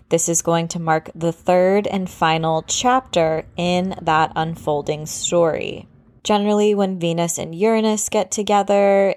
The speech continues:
it can inspire us to feel more independent, crave novelty, and even take risks. The energy of the day can feel charged or electric, and we may be met with surprises.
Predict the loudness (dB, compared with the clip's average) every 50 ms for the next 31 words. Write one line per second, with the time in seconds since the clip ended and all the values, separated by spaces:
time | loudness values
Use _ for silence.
0 | 0 0 0 0 0 -4 -6 -4 -2 0 0 2 2 2 0 0 -4 -6 -8 _
1 | _ _ -6 -4 -2 -2 -2 -2 -2 0 0 2 2 2 2 0 0 2 0 0
2 | 0 -2 -6 -6 -6 -8 -10 -10 -8 -4 0 2 2 2 4 2 2 0 -2 -4
3 | -2 -2 0 0 -2 -4 -6 -4 -4 -4 -4 -4 -4 -2 0 0 0 0 0 -2
4 | -2 -2 -6 -10 -14 -16 -16 _ -18 -8 -2 -2 -2 -2 -2 -2 -2 0 2 2
5 | 2 2 2 0 0 0 -2 -4 -4 -4 -2 -4 -6 -8 -10 _ -20 -20 -20 -20
6 | -20 _ _ _ 0 2 2 4 2 2 0 -2 -2 0 0 0 -2 -2 -4 -2
7 | -2 -2 -2 -2 -6 -4 0 2 2 2 0 -2 -4 -6 -6 -8 -10 -12 -12 -14
8 | -16 _ _ _ _ _ _ -4 -4 -2 0 0 0 0 0 0 0 2 2 2
9 | 2 0 -2 -2 0 2 2 4 2 2 0 -4 -8 -8 -8 -8 -4 0 0 0
10 | 0 -2 -4 -6 -2 0 2 2 4 4 4 2 0 -2 -6 -8 -4 -2 0 0
11 | 0 0 0 0 -2 -2 -6 -12 -8 -4 -2 -2 -2 -4 -6 -12 -10 -8 -6 -4
12 | -2 -2 0 0 0 0 0 0 -2 -2 0 0 2 0 0 -2 -2 -4 -4 -4
13 | -2 -4 -6 -6 -6 -6 -2 0 2 2 2 2 0 -2 -6 -6 -8 -8 -6 -4
14 | -4 -4